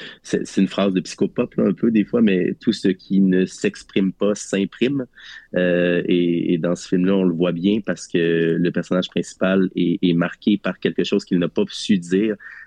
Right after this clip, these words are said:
à, à sa femme avant qu'elle meure. Et, et par la suite, ça, ça va teinter toute sa pratique artistique et sa, sa, ses, ses relations humaines. Et, et donc,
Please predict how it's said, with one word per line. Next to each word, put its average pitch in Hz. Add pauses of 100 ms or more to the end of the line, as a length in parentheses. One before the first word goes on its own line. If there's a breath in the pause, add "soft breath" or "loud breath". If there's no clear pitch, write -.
à, 87
à 85
sa 80
femme 101
avant 85
qu'elle 80
meure. 95 (400 loud breath)
Et, 87
et 80
par 87
la 85
suite, -
ça, 82
ça 82
va 80
teinter 87
toute 95
sa 87
pratique -
artistique -
et -
sa, 82
sa, - (480 loud breath)
ses, 78 (140)
ses -
relations 85
humaines. 92
Et, 78 (400 soft breath)
et 98
donc, 82